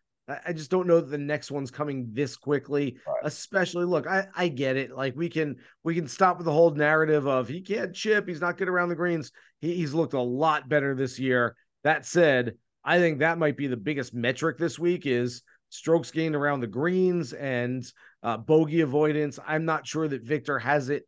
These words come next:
Speaker 1: in him to be right up there in the leaderboard, but, uh, next month, Benny,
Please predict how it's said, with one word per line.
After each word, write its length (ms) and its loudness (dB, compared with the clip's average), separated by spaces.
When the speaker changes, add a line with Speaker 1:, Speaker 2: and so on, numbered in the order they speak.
Speaker 1:
in 220 -2
him 320 0
to 100 -4
be 200 -6
right 320 0
up 160 -2
there 180 2
in 80 -4
the 60 -4
leaderboard, 640 -2
but, 220 0
uh, 220 -2
next 300 -6
month, 260 0
Benny, 360 -6